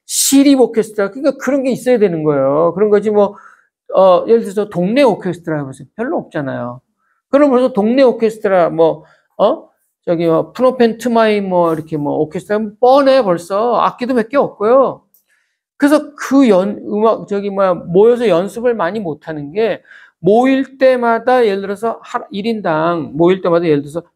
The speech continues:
백 불은 줘야 된단 말이에요. 미국에서 백 불은. 그럼 백 불, <laughs> 한 시간이야, 한 시간. 두 시간도 못해. 빨리 한 시간 또 보내줘야지.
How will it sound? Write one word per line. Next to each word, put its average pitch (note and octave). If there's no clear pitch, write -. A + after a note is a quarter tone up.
백 -
불은 F#3+
줘야 C#3+
된단 B2
말이에요. C3+
미국에서 C#3+
백 -
불은. D#3+
그럼 A#3
백 F#3+
불, -
<laughs> -
한 C#4
시간이야, A#3
한 G#3
시간. F3+
두 G#3
시간도 B3+
못해. G3+
빨리 A#3
한 A#3+
시간 A#3
또 C4+
보내줘야지. A3+